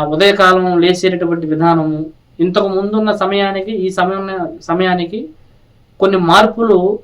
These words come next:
చాలా బలంగా అనేక రకమైనటువంటి విషయాల్లో చోటు చేసుకునే పరిస్థితులు మాత్రము ఈ సమయకాలంలో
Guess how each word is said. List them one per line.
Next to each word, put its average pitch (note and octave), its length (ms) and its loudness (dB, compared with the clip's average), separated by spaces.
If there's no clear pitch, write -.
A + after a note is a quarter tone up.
చాలా F#3 220 2
బలంగా G#3 400 2
అనేక G3 380 0
రకమైనటువంటి F#3 640 -2
విషయాల్లో G#3+ 520 2
చోటు G#3+ 320 4
చేసుకునే G3 580 -2
పరిస్థితులు F3+ 420 -6
మాత్రము E3 420 -6
ఈ E3+ 100 0
సమయకాలంలో E3+ 720 -2